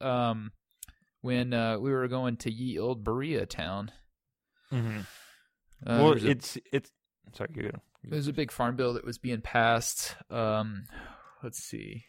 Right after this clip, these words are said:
Speaker 1: Is it, is it
Speaker 2: Well,
Speaker 1: every
Speaker 2: so
Speaker 1: four years?
Speaker 2: Are you talking about the United States?
Speaker 1: Mm-hmm.
Speaker 2: Uh,
Speaker 1: Don't
Speaker 2: probably.
Speaker 1: pass
Speaker 2: Wouldn't
Speaker 1: reform
Speaker 2: surprise me.
Speaker 1: Um, and they're just, like, these massive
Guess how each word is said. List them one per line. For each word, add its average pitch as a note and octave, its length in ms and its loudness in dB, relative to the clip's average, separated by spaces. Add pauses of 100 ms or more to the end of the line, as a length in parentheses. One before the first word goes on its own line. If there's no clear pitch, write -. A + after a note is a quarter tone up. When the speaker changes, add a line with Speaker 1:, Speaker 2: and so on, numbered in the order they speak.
(160)
Speaker 1:
Is C3 140 -2
it, C3+ 180 2
is C#3+ 140 0
it D3+ 80 4
Speaker 2:
Well, C#3+ 120 6
Speaker 1:
every E3+ 100 4
Speaker 2:
so F3 80 2
Speaker 1:
four D3+ 180 6
years? F3+ 400 0 (1900)
Speaker 2:
Are B2 80 4
you A#2+ 60 4
talking C#3 160 2
about C#3 80 2
the A#2 80 -4
United A#2 180 0
States? - 320 -6 (300)
Speaker 1:
Mm-hmm. C#3 200 -2 (960)
Speaker 2:
Uh, B2+ 260 4
Speaker 1:
Don't - 40 -4 (180)
Speaker 2:
probably. G#2+ 400 2
Speaker 1:
pass A#2 80 -4
Speaker 2:
Wouldn't - 140 -4
Speaker 1:
reform - 60 -4
Speaker 2:
surprise C#3 380 -4
me. - 160 -6 (1000)
Speaker 1:
Um, A2 360 0 (120)
and B2+ 160 4
they're C3 120 2
just, A#2 260 -4
like, A#2 160 -4
these D#3+ 260 -8
massive D#3+ 680 -6